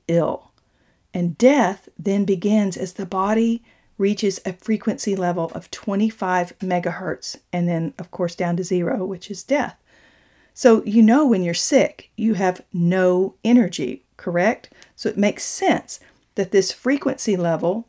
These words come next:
does fluctuate and is a great indicator of health. And so as quantum physics studies continue looking into the behavior of light and matter at a subatomic level,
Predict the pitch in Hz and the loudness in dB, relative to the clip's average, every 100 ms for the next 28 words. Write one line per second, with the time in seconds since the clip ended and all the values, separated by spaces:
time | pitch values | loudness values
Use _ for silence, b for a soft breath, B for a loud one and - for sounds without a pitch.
0 | - - 262 - 208 190 - - - - | -4 0 0 -2 -4 -4 -4 -4 -2 -4
1 | - _ _ _ _ _ _ _ _ 196 | -8 _ _ _ _ _ _ _ _ -2
2 | 196 190 202 196 180 226 262 277 - 220 | 2 2 0 -4 2 4 4 0 -2 2
3 | 240 233 - 175 165 175 b b b b | 4 2 -4 -4 -4 -8 b b b b
4 | 180 - - 320 - - - _ _ _ | -8 -8 -4 -4 -4 -10 -20 _ _ _
5 | _ _ _ _ _ _ _ 208 190 220 | _ _ _ _ _ _ _ -6 -2 -2
6 | - 214 - - - 220 220 254 302 285 | 0 -2 -4 -14 -6 2 2 2 0 -2
7 | 254 233 247 - - 208 190 185 - 190 | 0 0 0 -2 -2 0 0 -2 -8 -12
8 | - 226 294 339 214 170 190 220 202 196 | -4 2 4 6 4 2 -2 0 -2 -2
9 | 180 175 165 180 - 254 226 185 202 - | -4 -6 -4 -4 0 0 0 -2 -4 -6
10 | 180 180 185 269 - b b b - 180 | -2 0 0 0 -6 b b b -4 0
11 | 175 208 240 214 - - 185 185 - - | 2 4 4 2 0 -4 -4 -4 -4 -2
12 | 208 208 226 220 202 196 190 180 185 240 | 0 0 -2 -2 -2 -4 -4 -2 0 0
13 | 320 | -4